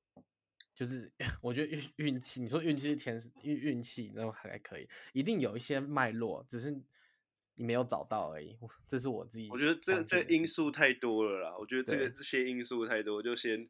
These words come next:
Speaker 2: 反正就是我是很谢谢这些学生会去挺我，然后会去想要去帮我揪学生这件事，我觉得非常感动，就谢谢各位的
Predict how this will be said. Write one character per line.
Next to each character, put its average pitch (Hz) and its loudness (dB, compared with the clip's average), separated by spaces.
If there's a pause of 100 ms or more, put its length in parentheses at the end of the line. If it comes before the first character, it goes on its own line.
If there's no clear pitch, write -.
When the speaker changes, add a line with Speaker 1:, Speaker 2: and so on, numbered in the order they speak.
(760)
Speaker 2:
反 123 0
正 156 4
就 160 0
是 156 2
我 120 4
是 147 6
很 117 0
谢 127 0
谢 117 4
这 110 -2
些 120 2
学 104 -2
生 104 -4
会 107 -2
去 104 -6
挺 80 -10
我， 64 -12
然 85 -10
后 92 -8
会 98 -6
去 98 -10
想 82 -10
要 85 -8
去 98 -12
帮 92 -8
我 78 -10
揪 87 -10
学 78 -12
生 80 -16
这 80 -16
件 80 -16
事， 90 -16
我 82 -10
觉 87 -10
得 85 -10
非 95 -10
常 82 -14
感 - -10
动， 87 -14
就 85 -10
谢 95 -12
谢 80 -12
各 82 -10
位 80 -10
的 71 -12